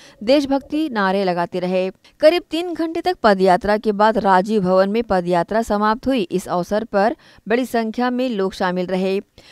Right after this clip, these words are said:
पदयात्रा के दौरान सभी धार्मिक स्थलों पर पूजा अर्चना की गई।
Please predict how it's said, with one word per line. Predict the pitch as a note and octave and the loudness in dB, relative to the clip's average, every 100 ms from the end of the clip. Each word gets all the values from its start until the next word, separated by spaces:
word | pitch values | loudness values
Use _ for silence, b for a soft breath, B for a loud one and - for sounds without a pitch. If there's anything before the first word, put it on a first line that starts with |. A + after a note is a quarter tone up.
| B - | B 2
पदयात्रा | C#4 C#4 D4+ D4+ D#4+ | 2 4 0 2 -2
के | E4 | -2
दौरान | B3 A3 A3 B3+ | 2 4 4 2
सभी | A#3 G3+ A3 | 0 0 0
धार्मिक | G3 G3 G#3+ A#3 | 0 0 0 -4
स्थलों | G#3+ G3 F#3+ G#3+ | -4 -2 0 0
पर | A#3+ | -2
पूजा | B3 G3 F#3+ G#3 | -2 -2 2 2
अर्चना | G3 G3 G3+ | 0 -4 -4
की | A3 G#3 G3 | -6 -6 2
गई। | A#3+ G#3 | 2 2